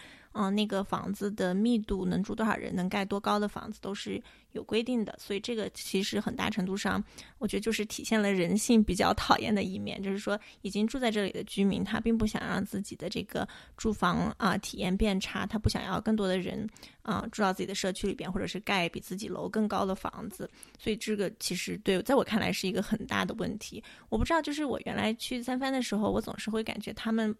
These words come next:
不让盖高楼是因为他们怕地震，但我不知道是有多大程度上是这个，还有就是很自私，不想让自己的社区变得更高密度。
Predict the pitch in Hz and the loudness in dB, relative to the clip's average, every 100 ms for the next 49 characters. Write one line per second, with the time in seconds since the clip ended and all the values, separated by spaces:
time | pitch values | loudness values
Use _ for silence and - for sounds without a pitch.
0 | 214 196 220 226 226 220 240 - 226 220 | 2 4 4 2 2 4 4 2 0 0
1 | 226 220 247 233 233 226 - 269 214 214 | 2 0 0 0 0 -4 -4 -4 -6 -4
2 | 202 220 220 196 - - - - - - | -2 -2 0 0 -2 -10 -20 -12 -8 -2
3 | 208 190 - - 202 190 - 220 208 202 | -2 -2 -6 0 2 2 2 0 0 0
4 | 196 - 170 202 - 233 - - - 214 | 0 -4 -2 -2 -2 -2 -4 -4 -2 -2
5 | - 185 190 - 190 202 - - - - | -2 -4 -4 -6 -6 -6 -6 -6 -6 -6
6 | - - _ - - 202 - 202 185 - | -12 -20 _ -20 -16 -12 -10 -6 -6 -6
7 | 196 180 170 202 185 170 - - 175 185 | -6 -4 -6 -6 -4 -4 -4 -2 -2 -2
8 | 180 214 220 | -4 -8 -14